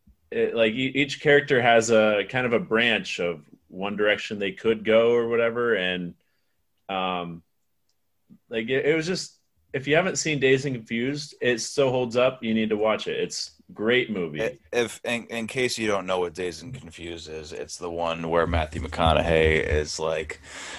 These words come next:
Speaker 2: "That's the thing about these high school girls, man.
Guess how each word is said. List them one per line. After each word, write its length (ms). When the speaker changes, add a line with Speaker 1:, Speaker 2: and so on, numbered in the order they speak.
Speaker 2:
"That's 240
the 80
thing 240
about 220
these 180
high 280
school 320
girls, 360
man. 600